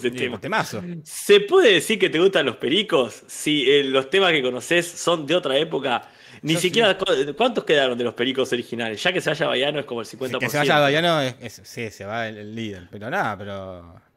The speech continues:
Speaker 2: eh, después este, eh, Sin Cadenas sobre los pies, es un temazo. Eh,
Speaker 1: No, sí, sí, eh, en el agujerito está todo bien,
Speaker 2: pero
Speaker 1: está buenísimo.
Speaker 2: es, no,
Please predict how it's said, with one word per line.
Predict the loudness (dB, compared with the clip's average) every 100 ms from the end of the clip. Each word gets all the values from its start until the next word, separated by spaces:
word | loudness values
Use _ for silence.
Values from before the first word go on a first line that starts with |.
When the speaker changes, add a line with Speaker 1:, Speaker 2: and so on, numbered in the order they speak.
| _
Speaker 2:
eh, | -14 -14 -16 -20 -20
después | -16 -14 -14
este, | -12 -12 -12 -14
eh, |
Sin | -14 -10 -8
Cadenas | -8 -6 -6 -6 -8
sobre | -6 -6
los | -8
pies, | -8 -8
es | -10
un | -14
temazo. | -10 -10 -10 -12 -14 -16 _ _ _ _ _ _ _ _ _ _ _
Eh, | -8 0
Speaker 1:
No, | 2 4 2
sí, | 0 -4 -4
sí, | 0 4 4 2 0 -2
eh, | -2 -2 0 0
en |
el | 2
agujerito | 2 0 -2 0
está | 0 0
todo | 0 0
bien, | 2 2
Speaker 2:
pero | -2
Speaker 1:
está | -4 -4
buenísimo. | -4 -4 -6 -8 -10 -12 -14 _ -20 _
Speaker 2:
es, | -10 -10 -14 -8
no, | -8